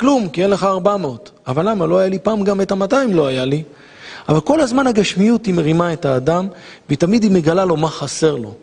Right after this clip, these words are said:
תראו בעולם של היום, אני זוכר, כשאני הייתי צעיר,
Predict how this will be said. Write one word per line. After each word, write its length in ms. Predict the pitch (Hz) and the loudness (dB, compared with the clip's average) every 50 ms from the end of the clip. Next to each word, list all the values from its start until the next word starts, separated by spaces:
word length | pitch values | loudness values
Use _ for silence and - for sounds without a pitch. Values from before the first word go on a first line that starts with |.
| - - - - - - _ | -20 -20 -20 -20 -20 -20 _
תראו 240 | - - 190 226 208 | 0 2 2 4 4
בעולם 400 | 175 185 180 175 185 202 196 175 | 2 2 2 2 2 2 0 -2
של 180 | - 170 160 | -4 -2 0
היום, 240 | 156 160 165 147 123 117 120 - | 2 2 2 0 -2 -6 -10 -6
אני 160 | - 147 175 190 | -2 0 0 0
זוכר, 380 | 147 160 151 - 185 190 175 160 - - - - - - - - - - - - | 0 -2 -4 -2 0 0 0 -2 -6 -14 -20 -20 -20 -20 -20 -20 -20 -18 -18 -10
כשאני 240 | - - - 151 185 | -4 0 2 2 4
הייתי 340 | 208 196 190 196 185 - 165 | 4 4 2 0 0 -2 -4
צעיר, 380 | - - 151 160 180 185 165 | 0 0 0 2 2 0 -2